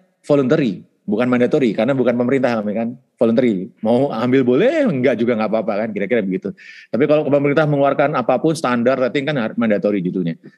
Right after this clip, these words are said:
Tapi kalau kami kan voluntary. Hanya yang voluntary ini diakui oleh, eh, International,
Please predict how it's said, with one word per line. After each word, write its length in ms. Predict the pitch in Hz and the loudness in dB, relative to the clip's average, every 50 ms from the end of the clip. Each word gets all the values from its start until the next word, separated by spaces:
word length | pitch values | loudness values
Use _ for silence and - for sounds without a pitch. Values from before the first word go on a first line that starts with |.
| _ _ | _ _
Tapi 120 | 117 127 | -2 0
kalau 120 | 127 135 131 | 2 2 2
kami 240 | 120 131 135 135 | 2 0 0 0
kan 200 | 131 139 139 139 | 0 0 -2 -4
voluntary. 520 | 139 - 120 113 107 101 95 95 90 85 85 - _ _ - - - _ _ - | -2 -2 -2 -2 0 -2 -4 -6 -6 -6 -8 -10 _ _ -20 -20 -20 _ _ -4
Hanya 520 | 104 120 131 156 165 180 185 185 - - _ _ _ _ _ - | -2 0 2 2 2 0 -2 -4 -10 -18 _ _ _ _ _ 0
yang 160 | 127 135 135 | 0 2 2
voluntary 520 | 131 139 139 139 135 127 135 127 120 113 | 4 2 2 2 2 2 2 2 2 2
ini 80 | 113 - | 2 2
diakui 480 | - 131 117 107 104 - - 113 117 | 2 2 0 0 -2 -2 -2 0 0
oleh, 320 | 123 107 98 101 110 107 - _ _ - - - - - - | 0 0 0 -2 -4 -6 -10 _ _ -20 -20 -20 -20 -14 -8
eh, 260 | 101 95 92 90 87 85 - - _ | -6 -6 -4 -6 -6 -10 -12 -18 _
International, 680 | - 113 110 117 101 104 95 - 101 101 98 95 92 - | -6 -2 -2 0 0 0 -2 -2 -2 0 0 -2 -2 -4